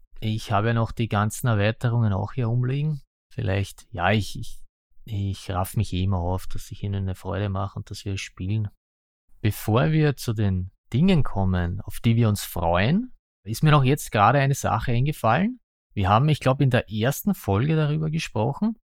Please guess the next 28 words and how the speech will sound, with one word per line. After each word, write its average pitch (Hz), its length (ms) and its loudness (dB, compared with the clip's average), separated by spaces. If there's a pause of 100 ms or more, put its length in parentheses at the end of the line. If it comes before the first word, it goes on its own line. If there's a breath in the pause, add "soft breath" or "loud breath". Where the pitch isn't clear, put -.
(140)
über 113 180 2
den 117 240 4
Drachen, 104 640 2 (100)
den 123 300 0
wir, 131 480 2 (120)
den 92 120 -2
Holzdrachen, 110 640 0
den 120 300 0
wir 113 240 0
auf 107 180 -4
das 110 180 -2
Spiel 160 360 -2
zweitausendneunzehn 113 840 0
bekommen 90 420 -2
haben. 82 280 -4 (340)
Und 95 140 -4
ich 101 80 0
habe 143 140 6
jetzt - 200 -2
zufällig, 170 640 0
äh, 123 280 -2 (640)
bin 127 140 -2
ich 127 120 -2
darauf 113 300 0
gestoßen, 139 720 0
aus 107 320 -4
welchem 170 400 0
Spiel 190 580 -2